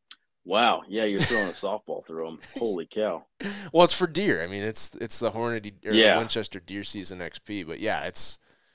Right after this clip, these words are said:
Speaker 2: it's cooking. It's going about half the speed, you know, of your bullet. It's only going
Speaker 1: <laughs>
Speaker 2: sixteen hundred feet
Speaker 1: Yeah.
Speaker 2: per second, but it's,
Speaker 1: <laughs> Yeah.
Speaker 2: yeah, it's a bowling ball.
Speaker 1: Leaving a big hole. Yeah.
Speaker 2: Yeah. So,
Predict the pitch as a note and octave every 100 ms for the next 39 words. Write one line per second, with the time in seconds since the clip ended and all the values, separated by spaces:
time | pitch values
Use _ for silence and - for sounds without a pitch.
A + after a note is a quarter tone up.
0 | _ _ _ _ _ A2 G#2+ - B2 -
1 | E2+ G2 F3+ F3 C#3 A#2 F#2+ A2 A#2+ -
2 | G#2 - A#2 A2 G2+ F#2 F2+ G2 F#2 F2+
3 | G2 F2 D#2+ E2+ F#2 G2 F#2 F2 - E3+
4 | D#3+ G#2 F#2 G2+ F2 - G#2 G2 F2 -
5 | E3 - F3 C3 C#3 C3 D3 - - E3
6 | C#3 C#3 C#3+ A2 A2+ C3 A2 B2 B2 A2+
7 | G2+ F2+ F2 B2 C3+ A#2+ G#2+ F#2+ A2 G2+
8 | G#2+ G2+ G2 F#2 G2 F#2 F2 - _ _
9 | _ - F#2+ D2+ D#2 - F2+